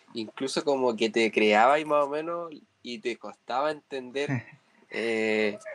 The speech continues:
Speaker 2: Sí, pues, pero,
Speaker 1: por qué
Speaker 2: pero
Speaker 1: pasan las cosas.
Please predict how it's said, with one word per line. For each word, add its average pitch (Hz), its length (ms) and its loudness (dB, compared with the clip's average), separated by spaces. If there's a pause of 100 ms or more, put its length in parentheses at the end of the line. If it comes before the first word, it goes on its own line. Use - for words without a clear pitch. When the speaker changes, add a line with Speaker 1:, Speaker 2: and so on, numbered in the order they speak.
(320)
Speaker 2:
Sí, - 220 0
pues, 147 180 4
pero, 123 160 4
Speaker 1:
por 113 220 4
qué 151 100 2
Speaker 2:
pero 151 120 6
Speaker 1:
pasan 143 260 0
las 113 160 2
cosas. 180 760 2